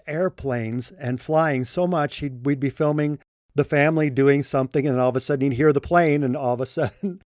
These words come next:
<laughs> the lens would go skyward and find that plane and follow it all the way across the sky.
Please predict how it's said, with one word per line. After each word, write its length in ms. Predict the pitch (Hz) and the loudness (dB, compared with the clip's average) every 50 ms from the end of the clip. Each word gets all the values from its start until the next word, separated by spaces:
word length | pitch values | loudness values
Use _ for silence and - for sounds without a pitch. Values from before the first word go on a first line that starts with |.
| _ _ _ | _ _ _
<laughs> 200 | _ _ _ - | _ _ _ -16
the 460 | 127 110 151 151 143 139 135 147 160 _ _ _ - | -12 -6 -4 -2 -2 -2 -4 -6 -10 _ _ _ -12
lens 500 | 185 156 151 170 165 151 139 127 110 110 | -6 0 2 4 4 4 2 0 -4 -4
would 300 | 117 127 127 120 120 - | -4 -4 -4 -6 -8 -6
go 200 | - 147 135 135 | -4 -2 -2 -2
skyward 680 | 123 - - - 156 147 147 147 135 123 120 117 117 120 | -2 -6 -6 -2 2 4 4 4 4 4 2 0 0 0
and 120 | 113 113 | -2 -4
find 360 | - - 135 135 135 135 131 131 | -2 0 2 2 2 2 0 0
that 220 | 127 135 - _ | 0 -2 -2 _
plane 400 | - 147 139 131 127 117 113 110 | -6 -4 -2 -2 -2 -2 -4 -6
and 160 | 107 113 117 | -6 -8 -8
follow 380 | - - 127 127 123 120 113 113 | -2 0 2 2 2 0 -2 -4
it 100 | 120 - | -6 -6
all 280 | 135 120 120 127 131 | -4 -2 0 0 0
the 80 | 127 127 | 0 0
way 120 | 131 127 | 0 0
across 360 | 127 123 - - 117 117 107 - | -2 -2 -2 0 0 0 0 -2
the 100 | 135 123 | -6 -6
sky. 320 | - - 135 120 110 | -6 -4 -4 -4 -4